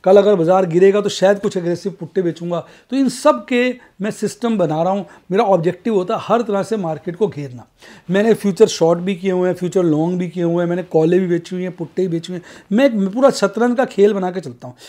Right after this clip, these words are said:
जिसमें बाजार गिरता है तो मुझे एक पर्टिकुलर सेट of चीज़ों में प्रॉफिट होता है, मैं उनको स्क्वायर ऑफ कर लेता हूँ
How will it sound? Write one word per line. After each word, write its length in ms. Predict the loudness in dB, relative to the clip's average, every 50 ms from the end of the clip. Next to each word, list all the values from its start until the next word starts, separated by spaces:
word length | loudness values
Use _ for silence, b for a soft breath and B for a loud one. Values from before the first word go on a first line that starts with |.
| B B B _
जिसमें 260 | -6 -4 -2 0 2 2
बाजार 280 | 4 6 6 6 4 4
गिरता 340 | 4 2 0 2 2 0
है 60 | 0 0
तो 80 | 0
मुझे 180 | 0 0 2 0
एक 160 | 0 0 2
पर्टिकुलर 340 | 2 2 2 2 4 4 4 4
सेट 260 | 4 0 -2 0 2
of 200 | 0 0 0 0
चीज़ों 240 | -4 -6 -2 0 0
में 120 | 0 0 0
प्रॉफिट 300 | -2 -2 -2 -2 0 0
होता 180 | 0 0 0
है, 60 | -2 -2
मैं 80 | -2
उनको 180 | -2 -2 -2 -4
स्क्वायर 240 | -4 -6 -8 -8 -8
ऑफ 100 | -10 -14
कर 80 | -18 -18
लेता 220 | -18 -20 -20 -20
हूँ 80 | -20